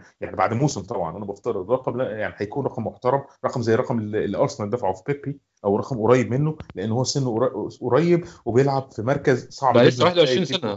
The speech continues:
Speaker 2: آه، الصراحة هو طريقة لعبه ناضجة جدًا لواحد عنده واحد وعشرين سنة.
Speaker 1: بالظبط، بالظبط.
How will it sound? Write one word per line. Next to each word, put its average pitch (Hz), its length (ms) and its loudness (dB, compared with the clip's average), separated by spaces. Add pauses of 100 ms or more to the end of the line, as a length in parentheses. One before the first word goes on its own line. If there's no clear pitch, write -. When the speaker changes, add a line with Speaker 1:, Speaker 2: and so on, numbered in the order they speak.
Speaker 2:
آه، 110 120 -2
الصراحة 127 420 0
هو 127 320 6
طريقة 160 380 0
لعبه 160 540 0
ناضجة 131 300 2
جدًا 131 280 0
لواحد 123 220 2
عنده 127 140 4
واحد 120 200 2
وعشرين 127 280 0
سنة. 110 220 -2 (220)
Speaker 1:
بالظبط، 135 460 0
بالظبط. 120 400 -6